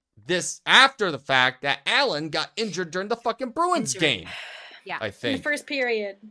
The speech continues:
Speaker 1: First
Speaker 2: Of course
Speaker 1: period of
Speaker 2: I'm the
Speaker 1: Bruins game.
Speaker 2: Montembeault.
Speaker 1: So Montembeault, you know, gets rocked by, you know, two fucking N H L hockey players. And then they have to decide whether or not it's a fucking goal. And everybody got all the rule books out,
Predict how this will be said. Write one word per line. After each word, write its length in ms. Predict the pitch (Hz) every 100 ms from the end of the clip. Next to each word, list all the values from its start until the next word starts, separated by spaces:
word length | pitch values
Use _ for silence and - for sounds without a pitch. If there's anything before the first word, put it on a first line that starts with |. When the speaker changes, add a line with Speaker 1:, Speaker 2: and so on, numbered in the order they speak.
| _
Speaker 1:
First 180 | - 214
Speaker 2:
Of 40 |
course 80 | 339
Speaker 1:
period 160 | 113 104
of 60 |
Speaker 2:
I'm 60 | 90
the 60 | 95
Speaker 1:
Bruins 240 | 90 87
game. 180 | - 80 -
Speaker 2:
Montembeault. 240 | 170 160 - _ _ _ _ _ _ -
Speaker 1:
So 120 | 156
Montembeault, 720 | 185 170 185 160 185 190 180
you 80 | 139
know, 140 | 139
gets 240 | 127 147 -
rocked 640 | 85 104 160 175 151 -
by, 260 | 123 110 98 _ _ _ -
you 100 | 135
know, 160 | 87 -
two 240 | - 190
fucking 440 | - - 175 139 117
N 120 | 165
H 220 | 135 -
L 240 | 165 113 87
hockey 440 | - 165 202 -
players. 720 | 98 - 92 71 107 147 - - _ _ _ _ _ _ _ _ _ _ _ _ _ _ _ _ _
And 100 | 151
then 340 | 151 151 139 -
they 220 | 123 127 123
have 260 | 139 139
to 60 | 135
decide 360 | 120 - 135 117
whether 280 | 139 139 139
or 100 | 139
not 200 | 135 131
it's 240 | 139 143
a 60 | 156
fucking 680 | - 127 - 127 117 95 -
goal. 400 | 139 117 85 67
And 160 | 82
everybody 600 | 95 139 160 143 143 143 98
got 220 | 85 85
all 480 | 120 160 170 170 160
the 140 | 160
rule 360 | 127 139 123 107
books 360 | 98 90 -
out, 300 | 98 73 73